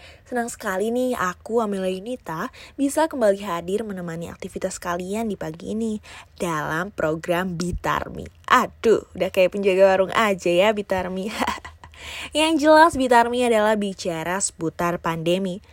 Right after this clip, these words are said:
Nah loh, agak berat ya, sama beratnya kayak hari ini. Hari weekend, tapi nggak bisa kemana-mana.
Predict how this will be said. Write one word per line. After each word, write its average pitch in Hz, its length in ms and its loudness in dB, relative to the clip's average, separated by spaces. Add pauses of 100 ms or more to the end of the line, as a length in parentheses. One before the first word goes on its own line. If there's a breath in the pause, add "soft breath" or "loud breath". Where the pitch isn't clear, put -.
(260 soft breath)
Nah 214 160 6 (160)
loh, - 240 2 (160)
agak 277 240 2
berat 254 400 2
ya, 190 320 -2
sama 269 400 2
beratnya 196 400 -2
kayak 185 240 -4
hari 180 160 -8
ini. 180 140 -12 (340 loud breath)
Hari 269 240 2
weekend, 185 560 -6
tapi 240 480 -2
nggak 196 80 -2
bisa 175 240 -2
kemana-mana. 170 640 -8